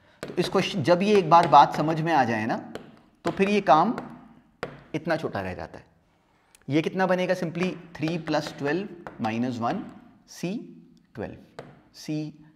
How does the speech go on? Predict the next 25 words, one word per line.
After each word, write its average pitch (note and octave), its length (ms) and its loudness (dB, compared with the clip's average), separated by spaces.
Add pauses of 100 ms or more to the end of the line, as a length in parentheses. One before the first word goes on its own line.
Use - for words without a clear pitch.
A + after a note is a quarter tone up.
(580)
ट्वेल्व। - 800 -20 (1500)
This A#2+ 160 -6
would D3 160 -4
be D3+ 80 0
what? D#3 260 -4 (420)
जितना A#2 260 -8
भी G#2+ 100 -6
बना F#2 220 -10
अभी, - 200 -16 (520)
फोर्टीन D#3 360 -2
सी D#3+ 220 -4
ट्वेल्व, B2+ 280 -2
which A2+ 100 -8
is B2+ 120 -6
fourteen C#3 360 -4
C F3+ 80 -4
two D#3+ 140 -2
fourteen B2+ 380 -2
into B2+ 240 -4 (640)
eleven, C3 320 2
fourteen C3+ 300 -2
into B2 160 -6
thirteen G#2+ 280 -4
by F#2 160 -6
two, - 120 -20